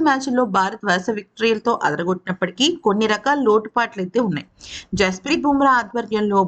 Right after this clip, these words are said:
బౌలింగ్ యూనిట్ రాణించడం వల్ల విజయాలు సాధించగలిగాం. ఇప్పుడు కరేబియన్ పిచ్లపై బి-, టీమిండియా ఆడనుంది.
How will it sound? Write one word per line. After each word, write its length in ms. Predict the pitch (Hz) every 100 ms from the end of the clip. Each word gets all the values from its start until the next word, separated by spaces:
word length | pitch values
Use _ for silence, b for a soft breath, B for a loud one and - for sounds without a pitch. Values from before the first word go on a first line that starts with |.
| 156
బౌలింగ్ 360 | 175 175 240 262
యూనిట్ 320 | 240 233 233
రాణించడం 540 | 180 170 208 - 202 180
వల్ల 280 | 165 170 262 330
విజయాలు 400 | 185 185 196 240
సాధించగలిగాం. 760 | 233 202 151 156 - 147 135 - _ - B B B
ఇప్పుడు 320 | 220 233 240 196 160 -
కరేబియన్ 640 | 208 226 285 294 302 269 262
పిచ్లపై 540 | 240 - 285 254 233 185 196 214 - 185
బి-, 360 | 180 226 247 -
టీమిండియా 460 | 240 254 247 220 262
ఆడనుంది. 460 | 214 185 165 156